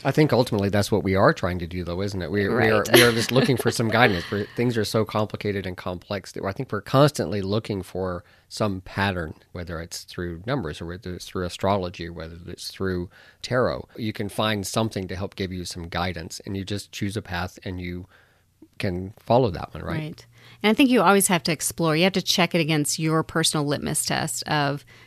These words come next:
Speaker 2: does this resonate? Does this feel right? Versus totally shifting your life in such an area where you're not ready for. If it doesn't resonate,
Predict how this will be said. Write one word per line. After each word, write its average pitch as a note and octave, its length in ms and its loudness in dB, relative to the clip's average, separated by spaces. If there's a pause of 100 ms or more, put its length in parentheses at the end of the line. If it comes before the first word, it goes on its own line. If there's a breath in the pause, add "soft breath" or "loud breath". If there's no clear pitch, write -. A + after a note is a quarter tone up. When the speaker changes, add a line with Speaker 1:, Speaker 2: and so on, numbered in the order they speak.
(100)
Speaker 2:
does E3+ 180 4
this E3 160 4
resonate? - 760 0
Does D3+ 180 -2
this E3 220 2
feel D#3+ 240 -4
right? - 460 -6 (280)
Versus D#3+ 760 0 (180)
totally D3 540 0 (180)
shifting D#3+ 460 0
your D3 140 0
life D3+ 300 -2
in D3+ 140 -2
such - 260 -2
an - 80 -4
area D3 300 0
where D3+ 120 0
you're D3+ 140 2
not D3+ 340 2
ready D3+ 200 -2
for. - 200 -6
If E3 100 -6
it F3+ 100 0
doesn't F3 320 2
resonate, G#3+ 480 2